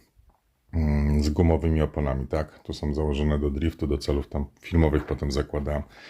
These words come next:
To co, idziemy potestować tego fajnego maluszka. Na początku naszym głównym bohaterem pojeździłem sobie sporo na oponach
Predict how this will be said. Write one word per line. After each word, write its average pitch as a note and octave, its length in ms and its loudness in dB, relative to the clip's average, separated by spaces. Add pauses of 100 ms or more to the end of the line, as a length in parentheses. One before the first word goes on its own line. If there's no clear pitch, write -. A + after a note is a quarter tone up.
(340)
To F#3 120 6
co, E2+ 280 2 (160)
idziemy D3 400 2
potestować D#2 800 -2
tego C#2+ 400 -6 (420)
fajnego E2+ 600 2 (160)
maluszka. D2 600 -2 (580)
Na A2 400 6
początku E3 600 2
naszym A2+ 480 2
głównym F#2+ 400 4
bohaterem F#2 640 2
pojeździłem F#2 460 -2
sobie E2+ 460 0
sporo F#2 500 2
na F2+ 160 4
oponach E2+ 500 2